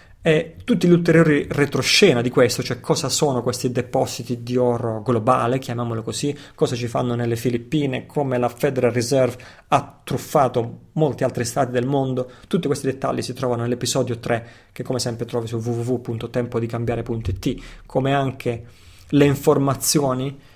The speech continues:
che ti permetteranno di comprendere il prossimo pezzo di informazione di cui sto per parlarti,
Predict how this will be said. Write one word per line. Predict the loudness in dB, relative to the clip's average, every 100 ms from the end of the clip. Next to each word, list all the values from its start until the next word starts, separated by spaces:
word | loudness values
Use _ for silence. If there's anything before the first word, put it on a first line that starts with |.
| -20 -20 -20 -20 -2
che | 2 2 0
ti | -2 2
permetteranno | 2 4 4 4 2 2 2 0
di | 0
comprendere | 0 -2 0 0 2 0
il | -2
prossimo | -4 -2 -2 0 -4 -4 -4 -4
pezzo | -4 -6 -4 -4
di | -4
informazione | -2 -2 -2 -6 -6 -6 -4
di | -2
cui | -4
sto | -6
per | -6 -2
parlarti, | -2 -2 -4 -6 -8 -8